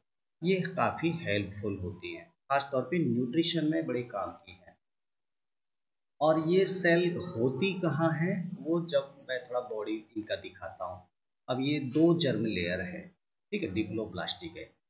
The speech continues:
तो outer layer तो कुछ इस तरह की, मान लीजिए एक लेयर बनाती है। मान लीजिए ये मैं एक जनरल बना रहा हूँ, ये आउटर लेयर ने बनाया, ठीक है, आउटर सेल है,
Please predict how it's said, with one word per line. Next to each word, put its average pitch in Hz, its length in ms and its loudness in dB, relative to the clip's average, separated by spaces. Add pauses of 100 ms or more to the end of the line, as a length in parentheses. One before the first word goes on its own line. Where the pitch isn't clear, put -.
(180)
तो - 60 0
outer 170 640 2
layer 190 340 2
तो 185 280 0
कुछ 196 440 -4
इस - 220 -6
तरह 127 200 2
की, 139 180 -4
मान 123 260 0
लीजिए 120 540 -2
एक 117 200 -2 (1300)
लेयर 110 340 4
बनाती 92 460 -2
है। 95 180 -6
मान 95 180 -2
लीजिए 95 300 -2
ये 110 300 0
मैं 107 140 0
एक 104 460 -6
जनरल 92 300 -8
बना 85 200 -14
रहा - 140 -12
हूँ, - 100 -20
ये 127 160 -2
आउटर 110 460 -6
लेयर 92 260 -4
ने 87 160 -12
बनाया, - 380 -20 (1040)
ठीक 185 120 -14
है, - 260 -12 (220)
आउटर 104 300 0
सेल 92 340 0
है, 87 360 -10